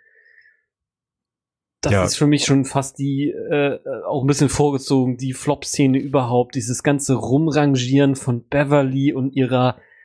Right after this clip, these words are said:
Speaker 1: Eifersucht, in
Speaker 2: Mhm.
Speaker 1: Anführungsstrichen, was so einfach total lächerlich ist, weil, ja, ähm,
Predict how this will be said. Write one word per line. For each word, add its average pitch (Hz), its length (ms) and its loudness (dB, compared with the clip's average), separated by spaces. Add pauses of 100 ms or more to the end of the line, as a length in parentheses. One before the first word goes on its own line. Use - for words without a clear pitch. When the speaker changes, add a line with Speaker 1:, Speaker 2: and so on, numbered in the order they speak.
(240)
Speaker 1:
Eifersucht, 127 920 0
in 123 160 -8
Speaker 2:
Mhm. 120 60 -4
Speaker 1:
Anführungsstrichen, 117 1160 -2
was 120 180 -4
so 113 400 -4 (460)
einfach 113 180 -10
total - 480 -2
lächerlich 156 640 0
ist, 113 260 -8
weil, 120 380 0 (640)
ja, 135 380 0 (400)
ähm, 120 640 -4